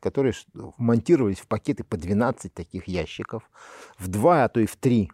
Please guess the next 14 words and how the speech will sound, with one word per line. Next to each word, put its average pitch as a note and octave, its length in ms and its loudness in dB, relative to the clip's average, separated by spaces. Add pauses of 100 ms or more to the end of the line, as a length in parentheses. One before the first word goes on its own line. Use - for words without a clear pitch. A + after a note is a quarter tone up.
слоя, A2+ 560 2
то - 80 -2
есть, G2+ 140 -2
соответственно, G#2+ 480 -2
либо G#2 160 2
четыре F2+ 400 -4
ящика B2 420 -2
в C#3 80 0
ряд, B2+ 240 0
либо E2+ 160 -2
шесть - 320 -10
ящиков A#2 540 -8
в - 20 -8
ряд, C3+ 220 -2